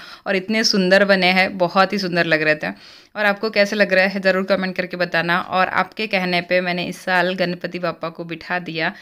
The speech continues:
और सब कुछ अच्छे से हो भी गया। गणपति बप्पा आ गए हमारे घर पे। और हाँ, ये मैं क्या कर रही हूँ, फ्राइड पापड़। और हाँ, ये यहाँ पे ना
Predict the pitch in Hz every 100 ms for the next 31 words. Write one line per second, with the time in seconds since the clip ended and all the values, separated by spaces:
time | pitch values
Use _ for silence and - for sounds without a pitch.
0 | - _ 185 190 196 - 226 214 190 -
1 | 185 185 190 190 175 190 175 156 185 202
2 | _ _ _ _ 196 175 180 170 160 165
3 | 180 165 156 156 165 151 - - - 185
4 | 185 - 165 - - 190 185 180 190 190
5 | 196 180 175 285 - 196 165 - 151 160
6 | 160 - - - 247 233 233 180 - -
7 | 214 226 226 196 202 190 226 190 -